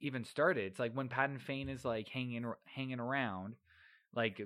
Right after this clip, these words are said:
going do, through his travels. He wasn't always, like, a dark friend. He was always kinda like,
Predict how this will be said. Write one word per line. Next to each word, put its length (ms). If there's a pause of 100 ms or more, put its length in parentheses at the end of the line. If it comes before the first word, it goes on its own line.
going 240
do, 160
through 200
his 100
travels. 420
He 140
wasn't 280
always, 440
like, 100
a 60
dark 320
friend. 260 (360)
He 80
was 100
always 280
kinda 220
like, 380